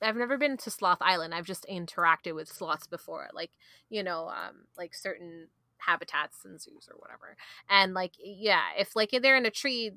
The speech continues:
you're told not to touch them because they, they react so slow and they might drop off the tree 'cause they'll let go of the tree, and that's how they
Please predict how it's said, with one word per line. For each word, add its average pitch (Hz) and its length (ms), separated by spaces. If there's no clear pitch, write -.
you're 202 180
told 190 280
not 165 220
to 165 100
touch - 320
them 165 160
because 165 320
they, 165 280
they 170 120
react 185 580
so 185 180
slow 240 420
and 196 100
they 180 80
might 165 260
drop 175 340
off 160 240
the 165 80
tree 175 440
'cause 170 120
they'll 165 160
let 160 220
go 165 160
of - 100
the 165 80
tree, - 280
and 98 120
that's - 220
how 160 160
they - 200